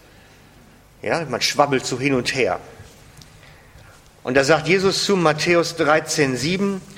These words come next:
Anderes aber fiel auf die Dornen, und die Dornen wuchsen auf und erstickten es. Und er erklärt den Jüngern dann dazu, in Vers zweiundzwanzig, "Unter die Dornen gesät aber ist es bei dem, der das Wort hört,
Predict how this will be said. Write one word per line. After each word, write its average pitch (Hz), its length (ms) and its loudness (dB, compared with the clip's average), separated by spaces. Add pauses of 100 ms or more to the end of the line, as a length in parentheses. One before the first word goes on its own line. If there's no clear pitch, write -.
(180)
Anderes 202 520 2
aber 156 240 2
fiel 185 300 -4
auf 139 220 2
die 123 120 -4
Dornen, 196 580 2 (260)
und 151 180 -2
die 147 120 -2
Dornen 151 460 4
wuchsen 147 340 -4
auf 185 300 0
und 185 100 -2
erstickten 196 580 -2
es. - 280 -10 (840)
Und 143 140 2
er 156 120 2
erklärt 175 400 2
den 160 140 -2
Jüngern 240 380 2
dann 139 200 2
dazu, 127 480 2 (520)
in 139 120 -4
Vers - 380 0
zweiundzwanzig, 170 840 2 (1900)
"Unter 202 380 4
die 156 120 2
Dornen 208 460 2
gesät 175 540 0
aber 160 480 0
ist 156 240 -2
es 147 160 -2
bei 120 160 0
dem, 147 540 -2
der 120 100 0
das 107 320 -4
Wort 156 340 0
hört, 151 480 0